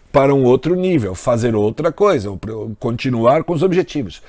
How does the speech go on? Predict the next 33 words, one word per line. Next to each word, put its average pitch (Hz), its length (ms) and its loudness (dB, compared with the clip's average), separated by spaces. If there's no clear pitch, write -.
É 160 100 4
assim 180 440 2
que 175 200 -4
é 175 60 6
uma 175 240 2
vida 147 300 -2
em 165 160 -2
evolução, 139 760 -2
tá - 120 -18
certo, 143 340 -2
pessoal? 92 360 -12
Uma 110 140 -2
vida 131 160 0
de 135 80 0
realizações, 123 840 0
próspera. - 640 0
Então 135 220 0
essa 156 240 2
aqui 160 220 0
é - 20 6
a 160 40 4
escala 151 500 2
da 156 180 4
excelência. 139 680 -2
Só 185 260 4
pra 196 200 4
gente 170 280 0
ter 165 140 2
isso 147 260 0
claro 139 360 4
em 123 60 -4
mente, 127 500 -4
tá? 143 260 -2